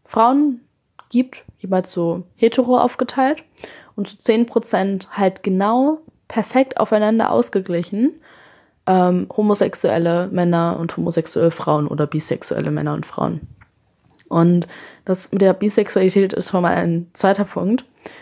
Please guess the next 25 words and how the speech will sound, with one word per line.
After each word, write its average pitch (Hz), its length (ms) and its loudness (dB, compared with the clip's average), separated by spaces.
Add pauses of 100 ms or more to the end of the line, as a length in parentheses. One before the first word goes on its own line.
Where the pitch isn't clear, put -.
(140)
weil 175 260 2
ich 190 120 -6
stehe 185 240 -2
zum 185 100 -4
Beispiel 180 260 -2
auf 170 120 -2
Männer 170 220 -2
und 170 180 -6
Frauen. - 460 -12 (680)
Und 180 320 0
wenn 190 140 2
es 190 140 -2
jetzt 185 340 -2
ein 240 320 6
Mister 240 320 2
Right 170 240 2
geben 156 300 -2
sollte 147 420 -6 (100)
oder 160 220 -2
eine 160 220 0
Misses - 440 -4
Right 143 220 -4
für - 140 -14
mich, 175 340 -4 (680)
dann 175 340 0